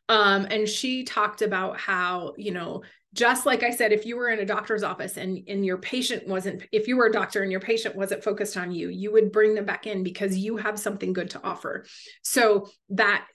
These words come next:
that kind of, you know, remain professional. So a couple of tips, put down your phone. I don't know how many times, I know we're busy and I know we try to multitask and I know we try to do the things, but as a coach, um,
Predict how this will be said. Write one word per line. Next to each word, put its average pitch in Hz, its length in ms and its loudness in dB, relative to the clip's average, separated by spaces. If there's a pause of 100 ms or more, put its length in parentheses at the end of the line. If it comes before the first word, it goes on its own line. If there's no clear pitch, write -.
that 202 300 -2
kind 226 260 -2
of, 202 220 2
you 226 180 -2
know, 185 300 -2
remain 226 720 -2
professional. 185 600 -6
So 214 320 6
a 208 60 4
couple 254 280 0
of 247 100 -2
tips, - 340 -4
put 226 220 -6
down 226 200 -2
your 226 120 -4
phone. 226 480 -2
I 208 160 0
don't 208 240 0
know 196 160 -8
how 247 400 0
many 214 280 -2
times, - 520 -8
I 220 80 2
know 240 140 0
we're 233 160 4
busy 175 380 0 (300)
and 208 80 -4
I 214 60 0
know 220 120 2
we 233 120 0
try 233 180 2
to 208 80 2
multitask - 760 -6
and 208 100 -2
I 202 40 0
know 214 140 2
we 220 100 8
try 220 200 2
to 214 100 6
do 190 140 -2
the 185 100 -4
things, 185 300 -10
but - 220 -6
as 208 200 -2
a 233 60 -2
coach, - 580 0 (1040)
um, 190 640 2